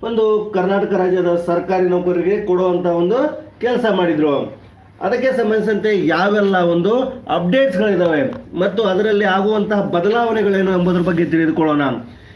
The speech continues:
ಈಗ ನೋಡಿ, ಒಂದೇ ಫಸ್ಟ್ ಒನ್ ಆಗಿ ನೋಡೋಣ. ಇಲ್ಲಿ ಪ್ರಮುಖವಾದ ಅಂಶ ಏನಂದ್ರೆ ಫಿಟ್ಮೆಂಟ್ ಅಂಶ. ಫಿಟ್ಮೆಂಟ್ ಅಂಶ ಅಂದ್ರೆ ಏನು? ಇಲ್ಲಿ ನೌಕರರಿಗೆ ನೀಡುವ ಫಿಟ್ಮೆಂಟ್ ಫ್ಯಾಕ್ಟರ್ ಎಂದರೇನು? ಇಲ್ಲಿ ಫಿಟ್ಮೆಂಟ್ ಫ್ಯಾಕ್ಟರಿಯ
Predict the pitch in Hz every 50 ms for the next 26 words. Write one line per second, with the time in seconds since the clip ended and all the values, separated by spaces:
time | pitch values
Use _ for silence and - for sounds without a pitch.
0 | - - 220 269 233 240 220 208 208 180 - - - 170 185 208 196 185 147 131
1 | 95 90 98 - 143 160 175 190 202 196 190 170 185 185 185 185 202 208 196 185
2 | 180 175 180 175 170 165 170 175 190 226 254 254 - - - - - - 233 254
3 | 254 233 220 220 220 214 202 - - - - - - - - - 190 220 233 247
4 | 240 214 240 233 233 220 202 202 208 202 202 202 196 196 196 196 202 214 254 254
5 | 254 - 269 - - 247 240 214 190 202 180 180 180 185 160 135 120 - - -
6 | 202 208 202 233 247 247 233 240 226 214 214 190 196 202 196 185 185 180 170 165
7 | 160 156 160 156 143 120 - - - - - - - - - - - - 220 247
8 | 247 233 220 220 220 208 208 - - - - 151 156 170 190 233 240 - 233 233
9 | 226 214 214 208 208 202 202 196 196 185 190 190 208 220 190 208 202 185 196 202
10 | 220 214 202 175 190 180 175 175 - 208 214 208 190 175 175 170 170 156 151 147
11 | 151 156 165 160 147 131 120 - - - - - - - - 233 262 254 233 220
12 | 220 214 208 - - - - 196 208 - - 220 240 240 208 170 - - - 175
13 | 196 190 190 180 185 - 196 202 208 214